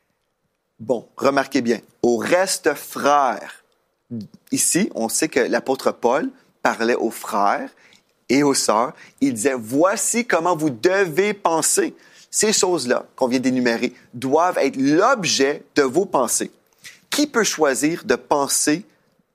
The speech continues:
la vérité ? Bon, premièrement, « Au reste, frères, que tout ce qui est vrai. » Qu'est-ce qui est vrai ? La parole de Dieu.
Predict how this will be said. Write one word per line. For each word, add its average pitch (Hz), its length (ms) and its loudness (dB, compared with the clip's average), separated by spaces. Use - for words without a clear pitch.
la 131 100 2
vérité ? 113 420 -4
Bon, 113 80 -2
premièrement, « 147 400 0
Au 110 60 0
reste, 147 240 2
frères, 143 180 0
que 143 120 0
tout - 180 -2
ce - 140 0
qui - 160 -2
est 113 80 0
vrai. » 107 240 -8
Qu'est-ce - 180 -2
qui - 80 0
est 120 80 2
vrai ? 113 180 -4
La 98 100 0
parole 117 380 -2
de 127 100 0
Dieu. 139 320 -6